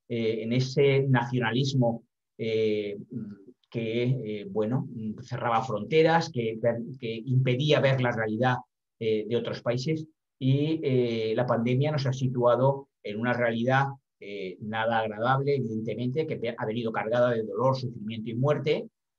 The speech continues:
pero que, mm, nos ha, eh, hecho ver,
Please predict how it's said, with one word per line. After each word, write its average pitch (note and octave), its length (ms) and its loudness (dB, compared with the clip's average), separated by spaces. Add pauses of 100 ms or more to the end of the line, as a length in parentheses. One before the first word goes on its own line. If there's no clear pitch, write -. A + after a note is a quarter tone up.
pero C3+ 320 4
que, D3 360 4
mm, A#2 800 -2
nos A2+ 400 -2
ha, B2+ 400 2
eh, A#2+ 280 -6
hecho C3 300 0
ver, C#3+ 340 4